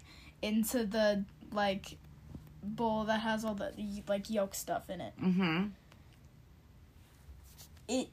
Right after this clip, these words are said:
Speaker 1: makes the eggs taste way better, but I would have never known if I didn't accidentally pour milk.
Speaker 2: So
Speaker 1: It's a weird example, but it works.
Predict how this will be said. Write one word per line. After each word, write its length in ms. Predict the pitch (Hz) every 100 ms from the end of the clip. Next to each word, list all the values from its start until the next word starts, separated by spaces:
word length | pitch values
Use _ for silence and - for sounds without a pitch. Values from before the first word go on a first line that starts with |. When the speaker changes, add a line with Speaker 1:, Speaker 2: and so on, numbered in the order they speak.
| 220
Speaker 1:
makes 320 | 247 254 -
the 160 | 240
eggs 240 | 247 247 -
taste 320 | 254 247 -
way 160 | 233 208
better, 320 | 269 240 175
but 160 | 190
I 80 | 202
would 140 | 202 202
have 80 | 202
never 240 | 196 190
known 580 | 202 226 277 196 190 226 - -
if 340 | 202 196 - -
I 140 | 190
didn't 340 | 196 190 185 -
accidentally 640 | 170 220 - 196 190 202
pour 280 | - - 208
milk. 420 | 196 233 - - - - - - - - - - -
Speaker 2:
So 200 | - 208
Speaker 1:
It's 120 | 190
a 80 | 190
weird 180 | 320 311
example, 480 | 240 285 277 240 208
but 140 | 202
it 100 | 214
works. 500 | 202 202 - - -